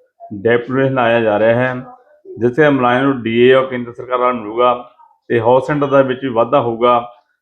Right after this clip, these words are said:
ਜਿਸ ਕਰਕੇ ਮੁਲਾਜ਼ਮਾਂ ਵਿੱਚ ਬਹੁਤ ਖੁਸ਼ੀ ਦੀ ਲਹਿਰ ਹੈ। ਪਰ ਪਹਿਲਾਂ ਮੁਲਾਜ਼ਮ ਜਾਣ ਨੂੰ ਤਿਆਰ ਨਹੀਂ ਸੀ। ਜਦੋਂ ਇਹ ਫੈਸਲਾ ਕੀਤਾ ਚੰਡੀਗੜ੍ਹ ਸਰਕਾਰ ਨੇ ਵੀ ਜੋ ਪੰਜਾਬ ਦੇ ਮੁਲਾਜ਼ਮ ਜੇ ਚੰਡੀਗੜ੍ਹ ਦੇ ਵਿੱਚ ਡੈਪੂਟੇਸ਼ਨ ਦੇ ਕੰਮ ਕਰਨਗੇ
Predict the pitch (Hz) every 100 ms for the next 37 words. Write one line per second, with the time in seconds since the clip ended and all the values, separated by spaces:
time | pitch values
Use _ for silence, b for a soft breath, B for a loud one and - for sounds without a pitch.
0 | _ 107 127 151 147 135 127 127 123 117
1 | 123 123 117 123 113 110 123 127 127 b
2 | b b - 135 135 151 175 156 139 135
3 | 131 131 123 120 113 117 117 117 101 _
4 | b b 120 131 143 - 151 170 143 127
5 | 139 123 135 127 123 135 135 131 113 117
6 | 117 127 127 - _ _ 123 147 151 131
7 | 127 123 135 143 127 117 117 101 _ _
8 | _ _ 135 135 139 131 156 165 143 127
9 | 120 110 95 b b _ 117 107 127 -
10 | 160 156 143 139 117 117 139 139